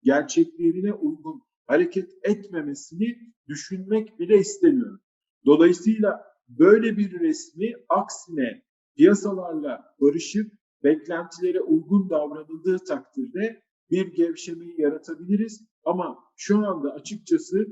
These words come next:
çok bilinmezli, çok, e, spekülasyona açık, e, faktörler aynı anda sistemde cevap arıyor. E, dolayısıyla hani benim şahsi görüşüm, e, enflasyonda bir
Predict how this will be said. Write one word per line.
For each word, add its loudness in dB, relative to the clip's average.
çok -4
bilinmezli, -8
çok, -2
e, 0
spekülasyona -4
açık, 0
e, 4
faktörler 0
aynı 2
anda -8
sistemde -4
cevap 0
arıyor. -2
E, 0
dolayısıyla 2
hani -12
benim 6
şahsi -8
görüşüm, 0
e, -2
enflasyonda -2
bir -8